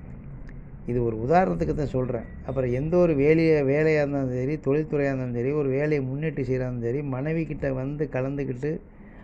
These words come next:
அவங்களுடைய கருத்துக்களையும் கேட்டு செய்தால்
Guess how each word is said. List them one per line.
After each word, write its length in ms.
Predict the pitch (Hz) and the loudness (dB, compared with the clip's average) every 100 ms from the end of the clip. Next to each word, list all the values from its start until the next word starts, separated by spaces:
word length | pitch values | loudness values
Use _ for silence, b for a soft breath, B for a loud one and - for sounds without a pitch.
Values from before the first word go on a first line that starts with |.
| B - 123 | B -6 -2
அவங்களுடைய 680 | 151 165 151 143 143 147 147 | 2 2 2 2 4 2 4
கருத்துக்களையும் 640 | 135 139 156 147 147 120 | 2 2 0 0 0 0
கேட்டு 380 | 131 147 147 131 | 0 0 -2 -4
செய்தால் 580 | - 131 139 151 165 | -2 -2 2 2 2